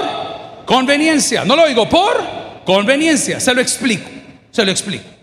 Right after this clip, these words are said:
La Misión Bautista Internacional nació en mil novecientos setenta y siete y se comenzó a desarrollar en diferentes lugares de El Salvador. Por la misericordia de Dios, estas iglesias llegaron y han llegado a Estados Unidos, a Canadá, a Europa, a Sudamérica,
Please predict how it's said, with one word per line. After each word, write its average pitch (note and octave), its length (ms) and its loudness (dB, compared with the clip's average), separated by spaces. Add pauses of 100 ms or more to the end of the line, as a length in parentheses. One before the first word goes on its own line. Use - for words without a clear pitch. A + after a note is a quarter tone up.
(760)
La C4+ 100 2
Misión E4 340 0
Bautista E4 400 0
Internacional B3 760 0
nació B3+ 380 2
en A3+ 80 -2
mil C4+ 140 2
novecientos B3 480 0
setenta D#3 400 -2
y A2+ 40 -4
siete - 260 -6 (760)
y C#4+ 120 2
se C#4+ 160 0
comenzó C4 380 2
a D4+ 40 2
desarrollar C4+ 560 2
en C4+ 80 0
diferentes G3 460 0
lugares F3+ 400 0
de G#3+ 80 2
El G3 60 -2
Salvador. A#3 520 0 (680)
Por C4+ 140 4
la C4 80 2
misericordia B3+ 680 0
de D4+ 100 2
Dios, B3 380 2
estas B3 280 0
iglesias B3 460 0
llegaron A3+ 500 2
y A3+ 40 2
han B3 100 2
llegado A3+ 480 2
a F3+ 80 2
Estados G3 360 0
Unidos, A#3+ 420 0
a F3 100 0
Canadá, F3+ 400 0
a G#3 40 0
Europa, A3+ 420 2
a G#3 40 2
Sudamérica, A3+ 640 0